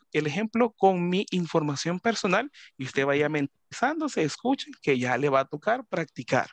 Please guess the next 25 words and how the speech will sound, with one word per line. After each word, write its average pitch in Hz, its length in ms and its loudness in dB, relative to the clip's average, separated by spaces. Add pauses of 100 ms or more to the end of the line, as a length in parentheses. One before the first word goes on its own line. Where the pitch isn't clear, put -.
(160)
Como 127 200 2
les 123 140 4
dije, 269 320 2 (260)
acá 190 420 0
el 202 100 -14
trabajo 220 520 0 (400)
es 135 520 0 (400)
bastante 127 640 -2
para 135 220 -2
ustedes, - 320 -2
para 127 200 2
que - 120 -2
lo 127 80 0
practiquemos. - 800 -4
Escuche 247 520 2
el 226 80 4
ejemplo. 175 500 0 (1040)
"Hello 240 380 6
everyone, 175 680 4 (120)
my 131 260 0
name 180 380 0
is 175 260 -4
Gonzalo 131 480 0
Chávez 147 600 -2 (520)
and 208 260 4